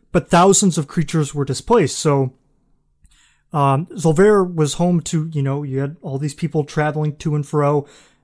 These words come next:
and all of a sudden they couldn't travel back to their home, their home realm, pla-, plane anymore. So many of these creatures included powerful fae,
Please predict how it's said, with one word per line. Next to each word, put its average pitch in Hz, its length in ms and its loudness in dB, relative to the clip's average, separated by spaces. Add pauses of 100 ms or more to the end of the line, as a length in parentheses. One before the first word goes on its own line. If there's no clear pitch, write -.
(200)
and 139 520 0 (340)
all 160 140 2
of 156 80 2
a 147 40 0
sudden 226 240 2
they 165 100 2
couldn't 165 340 0 (200)
travel 147 480 0 (100)
back 139 200 -2
to 165 80 -4
their 143 140 0
home, 151 380 0 (260)
their 147 100 -6
home 147 240 0
realm, 151 320 0
pla-, 160 420 -10
plane 214 260 -4
anymore. 131 280 -8 (380)
So 156 380 2 (800)
many 180 280 2
of 175 60 0
these 165 140 0
creatures 165 400 -2
included 151 400 0
powerful 151 400 0
fae, 185 600 2